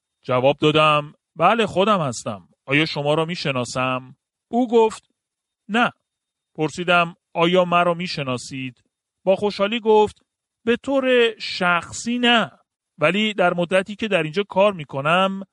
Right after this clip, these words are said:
هر یک شنبه برنامه‌های بررسی کلام خدا را که توسط شما در رادیو اجرا می‌شود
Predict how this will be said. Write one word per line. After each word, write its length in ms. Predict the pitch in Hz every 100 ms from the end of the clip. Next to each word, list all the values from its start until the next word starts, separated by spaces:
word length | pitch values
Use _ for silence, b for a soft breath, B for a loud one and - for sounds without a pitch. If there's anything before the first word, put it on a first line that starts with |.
| _ _ _
هر 360 | - 180 220
یک 240 | 208 165 -
شنبه 340 | 160 147 180
برنامه‌های 760 | 180 156 143 139 143 147 190 214
بررسی 640 | 165 143 135 127 180 202
کلام 480 | - 139 135 180 202
خدا 380 | - 135 131 170
را 120 | 202
که 120 | 202
توسط 580 | 180 147 135 - 190 220
شما 360 | - 143 143
در 200 | 190 180
رادیو 540 | 139 131 131 120 123 151
اجرا 360 | 196 127 123
می‌شود 480 | 120 110 110 113 156